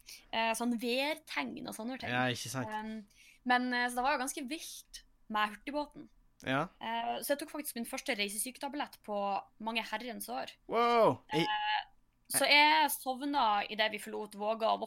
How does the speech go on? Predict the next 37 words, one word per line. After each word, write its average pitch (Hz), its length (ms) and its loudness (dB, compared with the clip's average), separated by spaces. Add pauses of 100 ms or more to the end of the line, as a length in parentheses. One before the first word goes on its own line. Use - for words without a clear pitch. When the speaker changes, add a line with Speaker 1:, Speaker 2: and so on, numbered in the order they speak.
Speaker 1:
våkna 226 220 0
i 202 40 2
det 196 160 -2
vi 202 60 -6
ankom 208 400 -6
Bodø, 214 340 -6 (120)
omtrent. - 520 -12
For - 120 -4
jeg 233 100 4
ble 240 80 -2 (100)
dødstrørt. - 560 -10
Speaker 2:
Stakkars 147 380 0
Andreas 123 380 6
som 110 120 -2
måtte - 80 -14
klare 120 280 8
den 107 160 0 (360)
reisen 113 380 4
alene, 107 460 2
da. 92 80 -10 (840)
Han - 80 6
Speaker 1:
Ja, 285 80 10
Speaker 2:
fikk, 311 40 12
Speaker 1:
jeg 277 80 8
tror 247 100 0
han 220 120 2
tok 311 180 -10
to 294 200 -4
reisesyketablett, 208 600 -4 (100)
Speaker 2:
han 139 120 4
fikk - 140 -4
ikke - 100 0
noe 143 100 6
Speaker 1:
så 117 100 4
Speaker 2:
los 120 480 4
med 101 220 -4
seg. - 160 -6